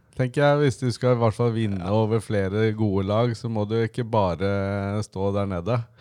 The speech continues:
Speaker 1: Fordi jeg vet, jeg vet om minst ett lag, da, jeg nevner ikke navn, som kanskje vil, eh, skåre litt mål mot et lag som står på seksten-meteren.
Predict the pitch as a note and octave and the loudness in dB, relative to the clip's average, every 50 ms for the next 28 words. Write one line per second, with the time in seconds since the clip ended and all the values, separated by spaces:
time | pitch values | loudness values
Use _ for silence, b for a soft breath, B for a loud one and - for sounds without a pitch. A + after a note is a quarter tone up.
0 | b b b b b b _ A#2 A2 G#2 G#2 G#2 G#2 G2 G2 G2+ G2+ F#2+ F2+ - | b b b b b b _ -4 -2 0 0 0 0 0 -2 -2 -4 -4 -6 -10
1 | - _ _ _ _ - A2+ A2 A2 A2+ G#2+ F2+ - - b b b - C3 C3+ | -18 _ _ _ _ -2 0 0 2 2 0 0 -2 -6 b b b 2 6 6
2 | C3 A#2+ D#3 E3+ E3 D3+ C#3+ C#3+ D#3 D3 - A#2 A#2+ B2+ - _ C3 B2 C#3 E3 | 6 8 6 6 6 6 4 4 4 0 -2 -2 -2 -2 -2 _ 0 0 0 2
3 | E3+ F3+ C#3 - - _ C#3+ C#3 C#3 C3+ B2 A2+ A2 A2 A2+ A#2 - C3+ B2 B2 | 0 -2 -4 -4 -6 _ 0 2 4 4 4 2 2 2 0 0 0 0 2 2
4 | B2 C#3+ D#3+ C3 - - - C#3 B2+ A#2+ A#2+ A#2 - - A#2+ G2+ F2 - - G#2+ | 2 0 0 -4 -8 -6 -2 -2 0 0 -2 -2 0 0 0 0 0 -4 -4 -4
5 | G#2+ G#2+ G#2 G#2+ G#2+ G#2 G#2 G#2+ G#2+ G#2 G#2+ A2 G#2+ G#2+ G#2+ G#2+ G#2 G#2 G#2 G#2+ | -2 -2 -2 -2 -2 -2 -2 -2 -2 0 0 0 0 0 -2 -2 -4 -4 -4 -6
6 | G#2 G#2 G#2+ - - B B B B B B B - - - - C3 A#2 G#2 G2 | -6 -8 -10 -12 -14 B B B B B B B -16 -12 -2 4 6 6 6 4
7 | F2 G2+ G#2 G#2+ G2+ - G#2+ G#2+ G#2+ B2+ B2+ - - _ _ _ _ - A2 G#2 | 2 0 0 0 0 0 0 0 2 0 0 -2 -8 _ _ _ _ -10 -6 -4
8 | G#2 G2+ - - G#2+ G2+ - - G#2+ G2+ G2 F#2+ - - G#2 F#2+ - - G2 F#2 | -4 -4 -4 -4 -4 -4 -2 0 0 0 0 -2 -4 -6 -8 -6 -4 -4 -4 -4
9 | - - G#2 G#2 G2+ A2+ G2+ - - G2 G2 - - C3+ B2 - | -2 -2 -2 -2 0 -2 -4 -4 -4 -6 -4 0 0 -2 -2 -4